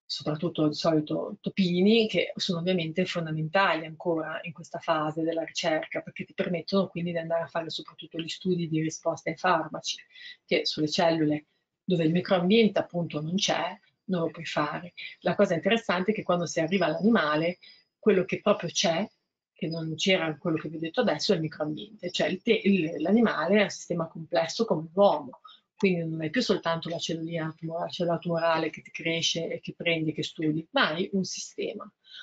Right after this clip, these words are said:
un sistema in cui ci sono altre cellule, i tessuti, il, eh, il sangue e tutto il resto, quindi è ovvio, è evidente come questo sia ancora il modello più vicino possibile per studiare il microambiente.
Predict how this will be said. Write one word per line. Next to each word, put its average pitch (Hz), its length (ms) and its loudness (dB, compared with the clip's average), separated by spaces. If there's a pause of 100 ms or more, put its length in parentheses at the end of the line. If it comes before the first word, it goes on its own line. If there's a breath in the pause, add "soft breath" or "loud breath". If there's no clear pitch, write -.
(160 loud breath)
un 165 120 -6
sistema 208 640 2
in 165 180 -4
cui 156 180 2
ci - 100 -4
sono 156 220 -2
altre 185 280 0
cellule, 208 480 4
i 147 60 -8
tessuti, 208 720 2 (300 loud breath)
il, 156 200 0
eh, 151 640 2
il 135 240 -4
sangue 185 720 2 (320 loud breath)
e 214 100 4
tutto - 220 -2
il - 60 2
resto, 147 360 0
quindi 180 240 2
è 175 100 6
ovvio, 196 420 2 (380 soft breath)
è 180 80 0
evidente 175 640 0
come 196 220 4
questo 156 300 -4
sia 165 220 -4
ancora 170 460 2
il 185 60 2
modello 165 760 0
più - 180 2
vicino 185 880 0
possibile 180 460 -4
per 175 160 -6
studiare 170 360 -2
il 165 40 -8
microambiente. 160 840 -2